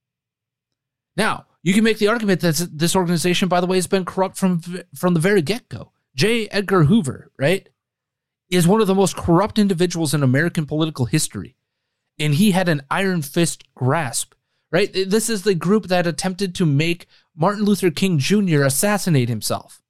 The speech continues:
off himself. They, they harassed, harangued, did terrible things to Martin Luther King Junior.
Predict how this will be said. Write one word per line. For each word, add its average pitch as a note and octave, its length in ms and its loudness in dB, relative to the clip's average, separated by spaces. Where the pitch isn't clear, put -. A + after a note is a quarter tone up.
off G#3+ 260 2
himself. - 580 0
They, E3+ 360 -2
they F#3 300 2
harassed, D#3 680 0
harangued, F3+ 680 0
did D3+ 200 2
terrible G#3 520 0
things D3+ 400 -2
to - 100 -2
Martin D3 240 0
Luther C#3 220 -2
King C3+ 200 0
Junior. A#2 400 -4